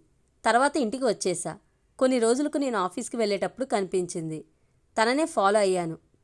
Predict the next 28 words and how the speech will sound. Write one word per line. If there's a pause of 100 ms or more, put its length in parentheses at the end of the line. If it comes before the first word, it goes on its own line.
(140)
తన
గురించి
తెలుసుకున్నాను. (460)
ఇంకా
ఇంకా
నచ్చేసింది. (420)
తన
కాలేజ్
ఇంకో
త్రీ
మంత్స్లో
అయిపోతుంది
అనగా
సాగర్
పల్లవి
ప్లాన్
గురించి
తెలిసింది. (480)
కానీ
ఆలోపే
కాలేజ్లో
పోస్టర్లు
పెట్టారు. (520)
ప్రేమ
ఏడవటం
చూసి
చాలా
బాధేసింది.